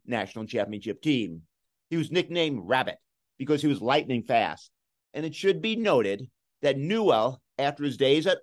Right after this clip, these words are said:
Auburn, went on to fight in World War One,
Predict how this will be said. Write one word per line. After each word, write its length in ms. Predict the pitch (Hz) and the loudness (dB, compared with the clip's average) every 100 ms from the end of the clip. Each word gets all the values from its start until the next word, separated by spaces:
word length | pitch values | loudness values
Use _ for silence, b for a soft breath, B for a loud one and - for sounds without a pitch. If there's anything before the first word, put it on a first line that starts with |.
| 170 | 0
Auburn, 420 | 190 147 135 131 | 0 2 0 0
went 160 | 139 | -2
on 240 | 135 131 135 | -2 -4 -6
to 140 | 160 - | -14 -6
fight 280 | 131 127 123 - | 0 2 0 -4
in 200 | 147 135 | -6 0
World 260 | 113 104 | 0 0
War 220 | 101 101 | 0 0
One, 400 | 104 151 135 76 | 4 4 4 0